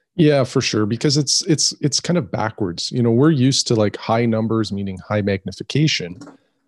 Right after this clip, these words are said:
but, like, a twenty-five millimeter eyepiece is far less power than a five millimeter eyepiece. And I think that is confusing to some people. And I like your idea an awful lot.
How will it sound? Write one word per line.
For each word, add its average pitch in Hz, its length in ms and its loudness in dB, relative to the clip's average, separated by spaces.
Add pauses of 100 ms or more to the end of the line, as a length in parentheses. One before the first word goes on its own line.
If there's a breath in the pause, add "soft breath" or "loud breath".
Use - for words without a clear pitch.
(180)
but, 123 180 2
like, 113 180 2
a 107 60 0
twenty-five 139 500 0
millimeter 107 560 -2
eyepiece 98 720 -6
is 104 240 -8
far 110 280 -2
less 98 200 -2
power 98 400 -4
than 95 180 -8
a 87 40 -8
five 98 320 -4
millimeter 85 480 -10
eyepiece. - 560 -8
And 92 320 -6
I 101 100 -2
think 101 280 -2 (140)
that 104 180 0
is 98 160 0
confusing 101 460 -2
to 98 60 -4
some 104 200 -2
people. 104 420 -4
And 95 300 -14
I 101 100 -8
like 104 240 -10
your 107 160 -4
idea 98 340 -10
an 92 100 -14
awful 95 280 -14
lot. 104 240 -14